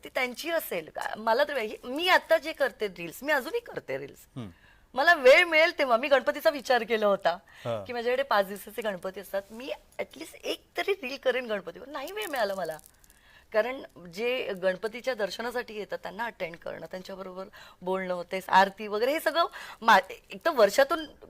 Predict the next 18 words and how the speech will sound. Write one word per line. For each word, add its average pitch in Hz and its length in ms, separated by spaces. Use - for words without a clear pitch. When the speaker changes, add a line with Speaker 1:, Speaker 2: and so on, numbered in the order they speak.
Speaker 1:
गणपती 233 520
जेव्हा 226 300
येतो, 202 420
Speaker 2:
हो. 101 380
Speaker 1:
तर - 120
त्याची - 260
पूजा 359 340
मी 381 120
नीट 359 280
नाही 381 100
केली 349 160
आणि 381 180
रील 269 240
करत - 340
बसली 285 300
तर - 380
कसं 320 200
होईल? 262 320